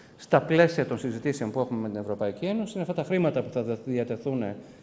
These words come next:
για την ενίσχυση της ευρωπαϊκής φαρμακοβιομηχανίας και της εθνικής και ευρωπαϊκής κυριαρχίας να έρθουν προς Νότια Ευρώπη και την Κεντρική και την Ανατολική, Ανατολική Ευρώπη.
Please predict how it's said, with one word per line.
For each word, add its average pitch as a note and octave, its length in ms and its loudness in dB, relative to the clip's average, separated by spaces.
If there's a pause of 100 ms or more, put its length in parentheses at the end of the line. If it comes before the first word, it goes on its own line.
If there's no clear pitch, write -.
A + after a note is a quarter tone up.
(200)
για D3+ 180 4
την C#3 360 0
ενίσχυση D3 680 4
της - 200 -8
ευρωπαϊκής B2 800 2
φαρμακοβιομηχανίας A2+ 920 -2
και A2+ 120 -2
της A2+ 220 -10
εθνικής B2 500 -6 (320)
και - 100 2
ευρωπαϊκής B2+ 480 2
κυριαρχίας B2+ 500 0
να F#3+ 60 0
έρθουν G#3 180 0
προς F3+ 220 -6
Νότια F#3+ 300 0
Ευρώπη G3 300 0
και F#3+ 120 -4
την D#3+ 100 -8
Κεντρική D3+ 300 -4
και F3+ 60 0
την E3+ 140 -2
Ανατολική, D3 460 -2 (200)
Ανατολική D3+ 480 2
Ευρώπη. G2+ 380 -2